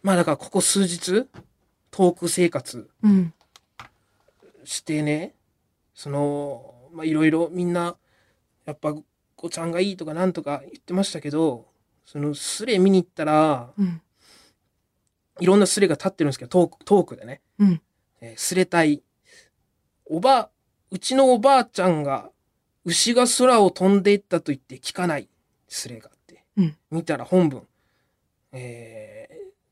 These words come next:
Speaker 1: 「どう、どうしたらいい？」みたいな感じで、
Speaker 2: うん。
Speaker 1: みんな書き込んでて、
Speaker 2: うんうん。
Speaker 1: 「ユーフォーがいたんだろう。
Speaker 2: うん。
Speaker 1: なんだ、ユーフォーか。」みたいな。
Speaker 2: うん。
Speaker 1: 「ユーフォー十分すごい定期」とかって書き込みがバーってあって。
Speaker 2: うん。
Speaker 1: で、かとも他の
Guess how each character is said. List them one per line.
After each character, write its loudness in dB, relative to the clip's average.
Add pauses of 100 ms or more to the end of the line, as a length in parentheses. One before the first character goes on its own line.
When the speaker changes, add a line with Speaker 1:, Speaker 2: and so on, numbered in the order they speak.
(600)
Speaker 1:
「ど 2
う、 -8
ど 6
う 2
し -2
た -6
ら -10
い -16
い？」 -20
み -20
た -20
い -20
な -20
感 -20
じ -20
で、 -20
Speaker 2:
う 4
ん。 0
Speaker 1:
み 0
ん 2
な -2
書 -16
き -20
込 -10
ん -14
で -20
て、 -20
Speaker 2:
う 4
ん 6
う 6
ん。 2
Speaker 1:
「ユ 2
ー 2
フ 2
ォ 0
ー -2
が -8
い -12
た -6
ん -4
だ -6
ろ -16
う。 4
Speaker 2:
う 8
ん。 4 (120)
Speaker 1:
な -2
ん 4
だ、 2
ユ 6
ー 4
フ -2
ォ -6
ー -12
か。」 -18 (240)
み -20
た -20
い -20 (160)
な。 0
Speaker 2:
う 0
ん。 -12 (260)
Speaker 1:
「ユ 4
ー 4
フ 0
ォ 2
ー 0
十 0
分 2
す -4
ご 2
い 0
定 -6
期」 -20
と -20
か -20
っ -18
て -20 (160)
書 -18
き -18
込 -14
み -16
が -20
バ -16
ー -16
っ -20
て -20
あ -20
っ -20
て。 -20 (140)
Speaker 2:
う -2
ん。 -4 (200)
Speaker 1:
で、 -10
か -2
と 2
も -4
他 -2
の 2